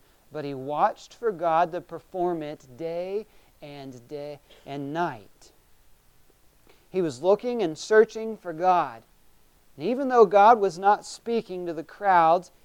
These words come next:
he revealed himself and his plans on a personal level to Simeon. Simeon was connected to God, and so should we be.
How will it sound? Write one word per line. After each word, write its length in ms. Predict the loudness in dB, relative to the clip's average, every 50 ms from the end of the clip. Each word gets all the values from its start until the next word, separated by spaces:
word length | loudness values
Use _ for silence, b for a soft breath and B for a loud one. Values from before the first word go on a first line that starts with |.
| b b b b _
he 80 | -16 -12
revealed 500 | -10 -8 -8 -8 -6 -6 -4 -4 -4 -4
himself 640 | -8 -10 -14 -16 -10 -4 0 0 0 0 -2 -6 -12
and 200 | -14 -14 -14 -12
his 240 | -10 -10 -10 -10 -12
plans 480 | _ -14 -10 -8 -8 -8 -8 -10 -12 -18
on 160 | -18 -16 -16
a 100 | -16 -18
personal 680 | _ _ -20 -20 -18 -18 -18 -20 -20 -20 -20 -18 -18 -16
level 420 | -16 -16 -16 -14 -16 -18 -18 -20 _ _ _ _ _ _ _ _ _ _
to 80 | -20 -20
Simeon. 600 | -16 -12 -8 -8 -8 -6 -8 -10 -12 -16 -20 -20 _ _ _ _ _ _ _ _ _ _ _ _ _ _ _ _ _
Simeon 460 | -16 -10 -8 -6 -6 -6 -6 -8 -8
was 120 | -10 -12 -14
connected 760 | _ -18 -14 -12 -8 -4 -4 -4 -6 _ -14 -14 -14 -12
to 100 | -14 -14
God, 480 | -12 -12 -12 -10 -10 -10 -10 -10 -10 -12 _ b b b b b b b _ _ _ _ _ _ _ _ _ _
and 260 | -14 -12 -12 -12 -12 -12
so 440 | -12 -10 -4 2 2 2 2 0
should 320 | -4 -10 -4 -2 -2 -2 -2
we 340 | -4 -8 -6 -6 -6 -8 -8
be. 380 | -8 -10 -10 -12 -14 -18 -20